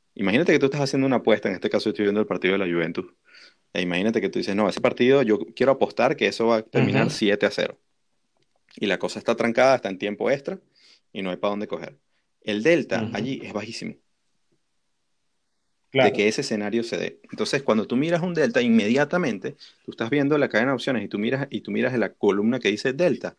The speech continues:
Speaker 1: Ya tú puedes ver, ok, ¿cuál, eh, qué quiere decir eso? ¿Cuál es la probabilidad de que mi opción va a terminar
Speaker 2: Correcto.
Speaker 1: in the money?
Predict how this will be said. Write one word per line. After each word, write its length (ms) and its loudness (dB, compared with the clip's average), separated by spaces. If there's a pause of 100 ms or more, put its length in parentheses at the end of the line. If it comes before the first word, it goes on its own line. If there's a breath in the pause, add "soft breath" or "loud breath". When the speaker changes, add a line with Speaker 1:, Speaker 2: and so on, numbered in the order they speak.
(280 loud breath)
Speaker 1:
Ya 120 -2
tú 120 -6
puedes 200 0
ver, 100 2
ok, 100 -4 (140)
¿cuál, 200 0
eh, 100 -6
qué 140 -6
quiere 160 0
decir 200 -2
eso? 180 -4
¿Cuál 140 -2
es 60 -4
la 160 -2
probabilidad 640 0
de 100 -2
que 80 -6
mi 140 -2
opción 260 -4
va 40 -2
a 20 -4
terminar 480 -4
Speaker 2:
Correcto. 120 -20
Speaker 1:
in 220 -4
the 60 -6
money? 280 -10